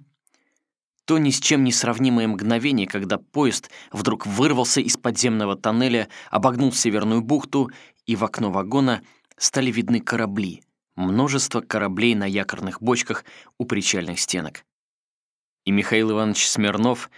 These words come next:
близкий друг, сказал так просто: «Вот твой флот». Комиссия в Иркутске называла этот период не иначе, как византийской авантюрой, но с точки зрения Колчака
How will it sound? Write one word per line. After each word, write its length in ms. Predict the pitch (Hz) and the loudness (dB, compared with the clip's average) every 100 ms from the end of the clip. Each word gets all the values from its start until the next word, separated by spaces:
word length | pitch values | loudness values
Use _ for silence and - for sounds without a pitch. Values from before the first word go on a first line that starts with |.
| - - _ - | -20 -20 _ -6
близкий 460 | 104 123 117 - | 0 2 0 -2
друг, 320 | 92 120 - - _ _ _ - | -2 0 -2 -8 _ _ _ -10
сказал 480 | - 131 147 131 - - | -4 -2 -2 -4 -8 -10
так 240 | 117 - | -10 -8
просто: 480 | - 143 - 82 - _ _ _ _ _ _ _ _ - | -6 -4 -4 -8 -18 _ _ _ _ _ _ _ _ -6
«Вот 200 | 90 92 | -4 -2
твой 160 | 131 | -4
флот». 380 | 139 110 117 - _ _ _ _ _ _ _ _ _ _ _ _ _ - _ _ _ _ - | -4 -6 -8 -10 _ _ _ _ _ _ _ _ _ _ _ _ _ -20 _ _ _ _ -2
Комиссия 460 | 117 143 151 156 | 2 4 4 2
в 80 | 139 | 2
Иркутске 420 | 143 151 156 - | 0 0 -2 2
называла 420 | 135 117 123 131 131 | 2 2 2 2 2
этот 380 | 117 120 120 | 0 -2 -4
период 340 | - 123 131 123 | 0 0 0 2
не 180 | 113 113 | 2 4
иначе, 280 | 120 120 | 2 0
как 220 | - 113 110 | -2 -4 -2
византийской 680 | 104 113 107 113 - 107 | 0 0 0 -2 -2 -2
авантюрой, 600 | 107 117 117 98 85 58 - - - | -2 -2 -2 -4 -6 -10 -16 -18 -6
но 220 | 95 92 | -2 0
с 80 | 85 | 0
точки 300 | - 92 - | -2 -2 0
зрения 340 | 95 98 98 92 | 0 2 0 0
Колчака 560 | 104 - 120 139 139 | -2 0 -2 -2 -6